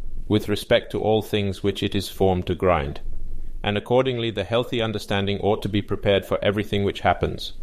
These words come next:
But that which says, "Let my dear children live,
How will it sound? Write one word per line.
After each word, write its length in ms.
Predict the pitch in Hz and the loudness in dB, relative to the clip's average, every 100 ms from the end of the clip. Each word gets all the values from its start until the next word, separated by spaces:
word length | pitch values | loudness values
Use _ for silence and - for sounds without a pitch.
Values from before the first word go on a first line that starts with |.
| - - - - | -2 -2 -4 -4
But 180 | 98 | 0
that 200 | 110 117 | 2 2
which 220 | 120 107 - | 0 -6 -2
says, 380 | 101 92 - - - - | 0 0 -4 -14 -14 -2
"Let 200 | 104 104 | 0 2
my 120 | 107 | 2
dear 220 | 101 110 110 | 2 2 2
children 420 | 117 104 101 95 | 0 0 0 2
live, 320 | 98 92 | 2 2